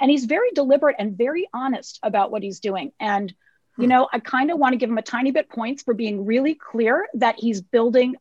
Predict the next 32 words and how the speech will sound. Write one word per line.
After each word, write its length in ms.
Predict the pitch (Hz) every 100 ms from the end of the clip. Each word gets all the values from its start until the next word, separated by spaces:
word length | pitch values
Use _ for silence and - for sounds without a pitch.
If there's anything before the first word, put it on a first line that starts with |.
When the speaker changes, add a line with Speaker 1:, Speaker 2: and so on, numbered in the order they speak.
| -
Speaker 1:
um, 400 | 214 202 196 202 _ _ _ _
a 80 | -
community 720 | 247 269 277 277 247 226 220 - _ -
that 160 | 277
sometimes 460 | - 359 392 392 320
he 80 | 294
pretends 380 | 285 294 254 226
is 80 |
an 100 | 226
aesthetic 420 | 214 - 226 220 -
community, 360 | 220 208 214
but 100 | 214
he's 140 | 233 254
often 240 | 302 349
very 160 | 302 262
honest 280 | 240 233 233
as 100 | 196
a 80 | 202
commercial 560 | 214 202 202 185 - -
community 400 | 185 170 170 165
as 160 | 170 -
well. 340 | 180 156 - -
Um, 240 | 202 175 -
and 100 | 202
I 60 |
think 180 | 202 226
that 120 | 247
that's 240 | 233 208 -
sort 180 | 190 -
of 80 | -
interesting. 520 | 196 - - - - - -
So, 500 | - 214 190 185